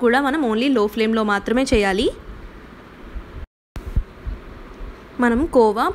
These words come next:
పాలతో కూడా చేసుకోవచ్చండి, కానీ అది time taking కదా. ఇలా milk పౌడర్తో చేసుకుంటే టెన్ మినిట్స్‌లో అయిపోతుంది. Taste కూడా చాలా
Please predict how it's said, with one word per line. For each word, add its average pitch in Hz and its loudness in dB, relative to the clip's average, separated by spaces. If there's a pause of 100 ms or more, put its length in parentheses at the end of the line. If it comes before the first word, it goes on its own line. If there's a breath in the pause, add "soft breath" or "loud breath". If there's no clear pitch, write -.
పాలతో 208 4
కూడా 240 2
చేసుకోవచ్చండి, 220 -2
కానీ 240 2
అది 262 2
time 208 4
taking 220 0
కదా. 214 4 (460 loud breath)
ఇలా 233 6 (100)
milk 226 0
పౌడర్తో 240 2
చేసుకుంటే 220 0 (760 loud breath)
టెన్ 240 6
మినిట్స్‌లో 226 0 (120)
అయిపోతుంది. 208 0 (2500)
Taste 240 2 (100)
కూడా 269 2 (140)
చాలా 214 4